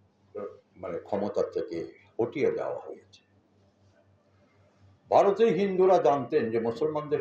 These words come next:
সঙ্গে যুদ্ধ করে কখনো বিজয়ী হতে পারবে না। কারণটা হলো এই যে ভারতীয়রা, ভারতীয় হিন্দু সমাজে শত শত উপবর্ণে বিভক্ত, তারা কিন্তু একটা জাতি নয়।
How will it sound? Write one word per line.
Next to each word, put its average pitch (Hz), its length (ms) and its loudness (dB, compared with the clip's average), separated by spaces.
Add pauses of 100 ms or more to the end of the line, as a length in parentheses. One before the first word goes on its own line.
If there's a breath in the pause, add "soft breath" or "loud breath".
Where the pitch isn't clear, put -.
সঙ্গে 131 240 -8
যুদ্ধ 120 360 -12
করে 104 340 -6
কখনো 98 360 -6
বিজয়ী 87 500 -10
হতে 90 160 -14
পারবে - 340 -20
না। - 160 -20 (680)
কারণটা 165 420 0
হলো 76 260 -4
এই - 180 -14 (1800)
যে 98 100 2
ভারতীয়রা, 202 960 4 (320)
ভারতীয় 202 560 4
হিন্দু 175 480 0
সমাজে 196 580 2
শত 165 360 2 (100)
শত 190 220 0
উপবর্ণে 156 840 4
বিভক্ত, - 560 -4 (1200)
তারা 135 200 2
কিন্তু 151 260 -2
একটা - 180 0
জাতি - 400 0
নয়। 76 300 -6